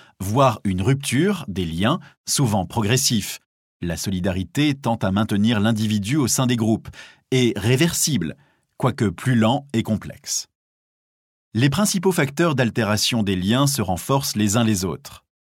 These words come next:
La précarité isole l'individu, et l'isolement rend moins probable un retour au travail.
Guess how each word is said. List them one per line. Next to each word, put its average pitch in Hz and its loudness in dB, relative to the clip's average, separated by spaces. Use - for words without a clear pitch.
La 135 2
précarité 185 0
isole 143 2
l'individu, 104 -2
et 90 -2
l'isolement 92 0
rend 98 -2
moins 117 2
probable 117 2
un 110 2
retour 113 0
au 123 2
travail. 92 -2